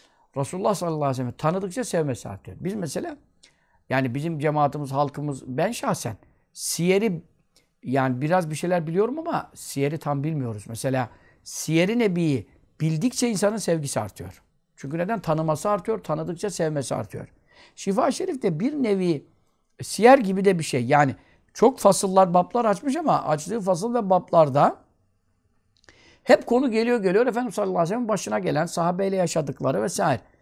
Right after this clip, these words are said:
E bunlar da bize neyi anlatıyor? Hayatındaki davranış biçimini, merhametini, şefkatini, vefasını,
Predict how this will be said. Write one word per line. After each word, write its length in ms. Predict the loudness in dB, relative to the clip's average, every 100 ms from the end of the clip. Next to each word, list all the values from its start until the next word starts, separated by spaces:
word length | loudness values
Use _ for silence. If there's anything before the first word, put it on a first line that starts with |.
| _ _ -6
E 120 | -2
bunlar 320 | 0 2 2
da 120 | 2
bize 200 | 0 -2
neyi 140 | 0 2
anlatıyor? 440 | 2 0 0 -2
Hayatındaki 880 | -2 2 4 4 2 -4 -4 -6 -10 _ _ _ _ 2
davranış 460 | 4 4 2 -2
biçimini, 640 | -6 -2 -2 0 0 0 2
merhametini, 640 | 2 2 2 -2 -4 -6
şefkatini, 640 | -2 -2 -2 -4 -2 0
vefasını, 760 | 0 4 6 6 4 -2 -2